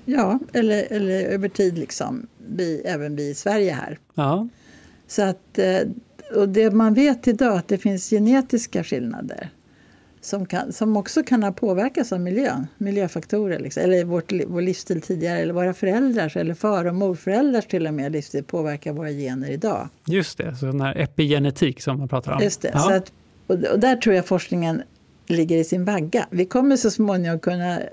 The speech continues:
Speaker 1: mer personanpassa råden, det vill säga att du har den här typ, du är, din ämnesomsättning, kan vi säga, är så här. Så för dig är det bra att äta på det här sättet för att du ska må bra.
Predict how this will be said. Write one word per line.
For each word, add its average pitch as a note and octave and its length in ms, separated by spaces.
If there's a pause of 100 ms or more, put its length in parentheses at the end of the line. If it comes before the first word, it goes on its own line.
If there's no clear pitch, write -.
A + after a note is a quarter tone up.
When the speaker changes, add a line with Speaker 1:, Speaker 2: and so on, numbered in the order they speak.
(200)
Speaker 1:
mer E3+ 560
personanpassa F#3 1000
råden, - 540
det D3 80
vill D3+ 100
säga E3 180
att E3 140
du G3+ 220
har G#3 220
den E3+ 180
här G3 380
typ, G#3+ 260
du G3 240
är, F#3+ 100 (300)
din G3+ 420 (440)
ämnesomsättning, E3+ 720
kan D#3 100
vi C#3+ 60
säga, - 180
är D3 100
så - 140
här. E3 360 (440)
Så - 140
för F3 120
dig A3 360
är G3+ 40
det F#3+ 60
bra D#3+ 280
att E3 220
äta D#3+ 320
på D3+ 120
det E3 60
här D4 140
sättet - 380
för E3 60
att D#3 80
du - 100
ska - 160
må - 140
bra. - 200